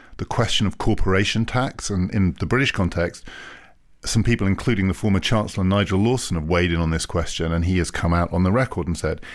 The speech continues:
"It's time to completely change the corporate tax system." Is corporation tax, that kind of anger against the money that corporations make,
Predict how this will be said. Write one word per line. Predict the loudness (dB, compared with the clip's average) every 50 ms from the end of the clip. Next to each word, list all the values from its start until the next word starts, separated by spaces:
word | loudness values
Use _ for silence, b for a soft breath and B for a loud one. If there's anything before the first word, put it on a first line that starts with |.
| B B
"It's | -8 -8 -6
time | -4 0 2 2 4 2
to | 2
completely | 0 0 0 0 0 0 0 0 0 0 -2
change | -2 -2 0 0 0 0 -2
the | -4
corporate | -4 -2 -2 -2 0 0 -2 -2 -2
tax | -2 -2 -2 -2 -4 -4
system." | -2 -2 -2 -2 -4 -6 -6 -8 B B B B B B B B -4
Is | -4 -2
corporation | 0 0 0 2 2 2 2 2 2 0 -2
tax, | -2 -2 -2 -2 -4 -4 -4
that | -4 -2 0
kind | 0 0 0
of | 0 -2 -2 0
anger | 2 2 4 4 4 4 2 2 2 0
against | -2 -2 -2 -4 -4 -4 -2
the | 0
money | 2 4 4 4 4 2 2
that | 0 -2 -4 -6
corporations | -2 0 0 2 2 2 2 2 2 2 2 0 0 0 0 0 0
make, | 0 0 0 0 -4 -6 -12